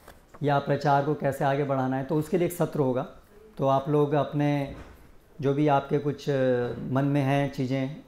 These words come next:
उनको आप लिख सकते हैं, लिखित रूप में हमको दे सकते हैं आपके प्रश्न या सुझाव, और उसके ऊपर हम लोग एक सत्र में चर्चा करेंगे। तो ऐसे कुल मिलाकर के ये चार सत्र होंगे। आज शनिवार है, आज एक सत्र,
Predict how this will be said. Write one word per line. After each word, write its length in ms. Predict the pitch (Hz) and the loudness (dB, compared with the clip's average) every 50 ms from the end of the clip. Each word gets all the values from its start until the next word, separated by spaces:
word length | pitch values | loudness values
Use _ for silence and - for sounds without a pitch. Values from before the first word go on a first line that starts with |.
| _ - - | _ -16 -8
उनको 280 | 165 135 135 127 143 | -6 -6 -6 -2 0
आप 260 | 139 131 135 131 - 123 | 0 0 0 -2 -2 -6
लिख 140 | 131 127 | -6 -6
सकते 300 | - - 147 - - - | -4 -4 -4 -4 0 0
हैं, 340 | - 156 151 151 156 147 143 | 0 0 0 -2 -6 -8 -4
लिखित 360 | 131 127 139 - - 147 - | -4 -4 -2 -2 -4 -4 -2
रूप 160 | 139 143 135 - | -2 -4 -4 -2
में 80 | - 135 | -2 -2
हमको 220 | 131 135 135 143 | -2 -2 -2 -2
दे 140 | 131 135 135 | -2 -2 -2
सकते 280 | 127 - 151 - - 165 | -2 -4 -6 -4 -2 -2
हैं 220 | 156 160 165 165 | -2 -2 -2 -6
आपके 320 | - - 131 127 - 156 143 | -6 -6 -8 -6 -4 -4 -4
प्रश्न 400 | - - 139 135 135 - - 143 | -2 -2 -4 -4 -4 -4 -4 -2
या 160 | 139 139 131 | 0 0 -2
सुझाव, 520 | - 147 123 113 120 131 139 151 156 - - - - - - - - - - - | -2 -4 -4 -2 -2 0 0 -2 -4 -8 -14 -20 -20 -18 -18 -18 -18 -14 -4 -2
और 120 | 143 135 | -2 -2
उसके 240 | 139 - - - 143 | -2 -4 -4 -2 -2
ऊपर 200 | 139 139 - 139 | -2 -2 -2 -2
हम 160 | 139 135 139 | -2 -2 -2
लोग 140 | 139 139 143 | -2 -4 -4
एक 240 | - - 156 151 156 | -2 -2 -2 -2 -2
सत्र 280 | - 147 - - 131 | -2 -4 -4 -2 -2
में 120 | 131 135 127 | -4 -4 -2
चर्चा 320 | - 143 117 - - 120 | -4 -4 -6 -4 -4 -6
करेंगे। 360 | 107 131 113 113 113 113 117 | -4 -4 -4 -4 -4 -6 -4
तो 80 | 110 147 | 2 2
ऐसे 240 | 143 143 139 170 156 | 2 4 4 0 -2
कुल 180 | 156 190 175 | 0 -2 -2
मिलाकर 440 | 175 170 165 165 160 156 160 170 156 | 0 2 2 2 2 2 0 -2 -2
के 220 | 151 - 165 160 160 | -2 -2 -2 -2 -2
ये 80 | 160 | -4
चार 340 | 156 - 175 160 165 170 165 | -4 -2 -2 0 0 0 0
सत्र 280 | - - 156 - - 147 | -2 -4 -6 -4 -4 -4
होंगे। 340 | 131 127 127 127 147 202 - - - - - - - - - - - _ - - | -2 -2 0 -2 -2 -4 -6 -12 -20 -20 -20 -20 -20 -20 -20 -20 -20 _ -6 2
आज 240 | 143 131 143 143 131 | 4 4 4 4 2
शनिवार 480 | - - 147 143 151 151 147 156 160 | -2 -2 0 2 4 4 4 4 4
है, 180 | 139 143 170 196 | 2 0 -2 -2
आज 260 | - 147 131 127 131 | -2 0 0 0 0
एक 180 | 143 147 147 - | -2 -2 -4 -4
सत्र, 400 | - 160 156 160 - 170 180 | -6 -6 -6 -6 -6 -6 -6